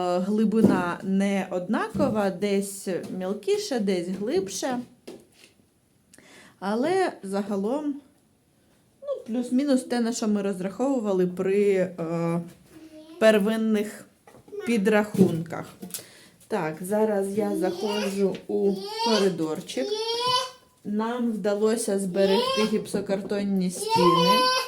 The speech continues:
І це дуже великий плюс, того що тут в кімнаті в оцій, наприклад, на гіпсокартонній стіні тримається натяжна стеля. Е, нам робітники підклали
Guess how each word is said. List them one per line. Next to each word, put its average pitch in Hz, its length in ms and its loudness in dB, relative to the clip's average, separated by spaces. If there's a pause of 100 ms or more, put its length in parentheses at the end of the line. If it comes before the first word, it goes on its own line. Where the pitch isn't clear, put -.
(260)
І 220 80 0
це 233 140 0
дуже 214 360 2
великий 208 460 0 (160)
плюс, 190 340 6
того 214 260 0
що 196 260 -4
тут 196 180 -6
в - 60 -18
кімнаті 220 480 -6
в 240 60 -4
оцій, 226 300 -4
наприклад, 196 640 0 (520)
на 220 160 -2
гіпсокартонній 208 880 -2
стіні 214 540 2
тримається 226 640 -4
натяжна 202 580 -4
стеля. 427 720 0 (1200)
Е, 190 520 0 (540)
нам 214 420 2 (640)
робітники 214 960 2
підклали 202 840 4